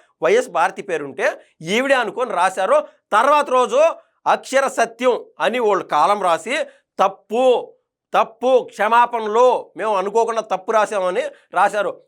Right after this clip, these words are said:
అది జర్నలిజం వాల్యూ నిలబెట్టడం అంటే. ఇలా రోజుకు ఒక్క పేజీలో యాభై వార్తలు రాసేది, క్షమాపణలు ఉండవు, ఏమి ఉండవు,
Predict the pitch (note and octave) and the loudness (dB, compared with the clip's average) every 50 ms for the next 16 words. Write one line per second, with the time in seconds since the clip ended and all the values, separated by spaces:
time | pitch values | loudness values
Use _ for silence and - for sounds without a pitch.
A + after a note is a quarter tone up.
0 | - - D3+ F#3 F#3+ D4 D#4+ B3+ G3+ E3+ A#3+ A#3+ B3 B3+ B3+ B3 B3 A3+ A#3+ A#3+ | -2 0 0 0 0 -2 -4 -4 -2 0 0 0 2 0 0 0 0 -2 -2 -2
1 | G#3+ A3+ A3+ A3+ A3+ A3+ A3 A3 A3 G#3 G#3+ G3+ G#3+ G#3 G3+ G3 G3 F#3 G3+ G#3+ | 0 2 2 2 0 -2 -4 -4 -2 -2 -4 -4 -4 -6 -4 -4 -4 -2 0 0
2 | G3 - - - _ _ _ - F3 G#3+ A#3 B3 A#3+ G#3+ G3 A#3 C4 C#4+ C#4 C4+ | 0 0 -2 -8 _ _ _ -8 -6 -2 0 0 0 0 2 2 2 2 0 -2
3 | B3+ A#3+ A#3+ A#3 - A#3 - - - A#3 B3+ D4+ D#4 C#4 D4+ C#4 C4 A3 G3+ G#3 | -4 -4 -4 -2 -2 -6 -6 -4 0 2 2 2 2 0 0 -4 -4 -2 -2 0
4 | A3+ B3 B3 A#3+ A#3 A3+ B3 C#4 - C4+ B3 B3 A#3+ - A#3 A#3 C4+ - - - | 0 0 0 0 0 0 -2 -2 -2 -4 -4 -4 -4 -4 -6 -8 -8 -8 -10 -12
5 | _ _ _ - - F3 F3+ G#3+ A#3 A3 A3+ A#3 A#3 A3+ A#3 B3+ D4 D#4 D#4 A#3+ | _ _ _ -8 -6 -2 0 0 0 0 0 -4 -4 -2 0 0 0 0 0 2
6 | A3 B3 B3 A#3+ A#3 A3+ A3+ A#3 G#3+ - - | 2 2 2 2 -2 -2 -2 -2 -2 -4 -6